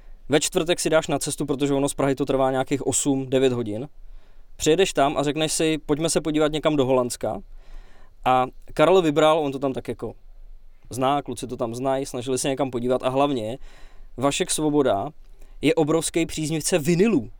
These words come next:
těch starých desek. A ono už tady se to skoro nikde neprodává. A oni kluci přišli na to, že Holandsko je zemí zaslíbenou, eh, těchhle z těch vinylových desek a že dokonce ještě existují obchody,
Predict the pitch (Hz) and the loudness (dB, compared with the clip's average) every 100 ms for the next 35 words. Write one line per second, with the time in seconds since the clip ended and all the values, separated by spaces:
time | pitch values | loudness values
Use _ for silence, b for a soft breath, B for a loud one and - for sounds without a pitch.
0 | - - - - - - - - 131 - | -16 -16 -16 -18 -18 -18 -14 -4 -2 0
1 | 151 151 147 165 101 - - - - - | 2 2 0 -2 -4 -8 -14 -18 -20 -20
2 | - - 139 160 160 156 175 170 - 165 | -8 -2 0 2 0 0 -2 -2 0 0
3 | 165 165 170 151 175 165 117 104 101 117 | 0 2 2 4 4 6 4 4 0 0
4 | 143 151 143 165 156 - 165 156 - 110 | 0 0 -2 -2 -4 -2 0 0 0 -2
5 | 120 135 143 b b b - 139 165 170 | 0 2 0 b b b 0 4 6 4
6 | - 175 170 165 165 139 151 165 170 151 | 2 2 2 2 2 2 0 0 0 0
7 | 160 151 151 156 160 170 - 123 135 151 | -2 0 0 2 -2 -4 -6 -2 0 0
8 | 147 147 165 147 151 151 165 151 143 143 | 0 0 0 2 4 4 4 2 0 0
9 | 135 143 135 143 156 147 - 143 147 - | 0 0 0 0 0 0 -2 -2 -4 -2
10 | 160 165 - 165 143 123 | 0 0 0 2 2 2